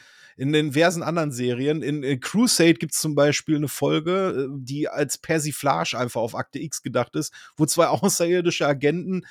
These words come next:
eine vorgetäuschte Invasion von Menschen auf ihrem Heimatplaneten aufdecken. <laughs> Also, so, ne? Also das Ganze, Ganze geht dann halt auch irgendwie in die andere Richtung.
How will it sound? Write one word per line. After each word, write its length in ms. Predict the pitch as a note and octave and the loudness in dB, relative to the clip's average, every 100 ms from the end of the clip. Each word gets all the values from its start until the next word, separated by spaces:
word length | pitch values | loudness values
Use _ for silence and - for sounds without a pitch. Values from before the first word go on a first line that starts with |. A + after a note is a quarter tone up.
| - | -18
eine 240 | - D#3 E3 | 0 2 2
vorgetäuschte 640 | - E3 D#3+ E3+ E3+ - | 4 4 4 2 0 -2
Invasion 420 | D#3+ D3+ C#3 D#3 | -2 -2 0 -2
von 180 | D3+ D3+ | -2 -6
Menschen 380 | D3 D#3 - D3 | -4 -4 -4 -4
auf 140 | C#3 | -4
ihrem 180 | D3+ D3+ | -4 -2
Heimatplaneten 720 | C3+ E3+ D3 - A#2+ A#2+ A2+ | 0 2 0 0 -2 -2 -4
aufdecken. 480 | A2 A2+ - B2 - - F#3 | -4 -6 -2 -4 -4 -8 -2
<laughs> 180 | A#3 - | -2 0
Also, 440 | G#3+ - - - - | -2 -2 -12 -10 -8
so, 120 | F3 - F#3 - F#3+ - - - - | -8 -8 -12 -8 -12 -12 -20 -20 -2
ne? 200 | D#3+ F#3+ - - | 2 2 -2 -2
Also 180 | D#3+ F3 | 0 0
das 100 | D3 | 2
Ganze, 420 | F#3 E3+ F#3+ F#3 | 2 4 0 2
Ganze 320 | E3+ F#3 - | 2 0 0
geht 180 | D#3+ F#3 | -2 0
dann 160 | F3+ D3+ | 0 0
halt 180 | E3 | -2
auch 120 | D#3+ D#3+ | -2 -4
irgendwie 400 | D#3 F3 - D#3+ | -2 -4 -4 -8
in 60 | D3+ | -4
die 120 | C#3 | -4
andere 320 | D#3 D#3+ A#2+ | -2 -2 -4
Richtung. 360 | B2 - D#3 | -8 -6 -8